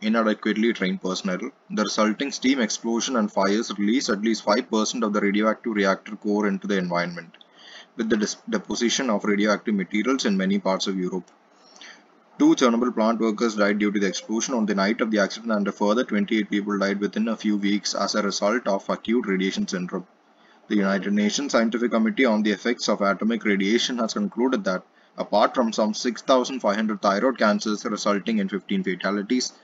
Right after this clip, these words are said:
there is no evidence of a major public health impact attributable to radiation exposure twenty years after the incident. Some three lakh fifty thousand people were evacuated as a result of the accident, but resettlement of areas from which people were relocated is ongoing.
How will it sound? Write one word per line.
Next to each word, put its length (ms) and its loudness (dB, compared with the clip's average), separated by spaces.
there 100 2
is 140 2
no 160 0
evidence 400 2
of 120 0
a 60 0
major 400 2
public 400 0
health 320 0
impact 460 0
attributable 600 0
to 100 -2
radiation 460 0
exposure 420 -4
twenty 320 -2
years 300 0
after 260 -2
the 120 0
incident. 460 -6
Some 480 2
three 220 4
lakh 220 6
fifty 240 -2
thousand 320 2
people 260 0
were 160 2
evacuated 560 2
as 140 -2
a 80 -2
result 340 0
of 140 -2
the 80 0
accident, 340 -2
but 160 0
resettlement 640 -2
of 160 -2
areas 400 -2
from 180 -2
which 200 -4
people 260 -2
were 100 2
relocated 600 -2
is 140 -4
ongoing. 520 -4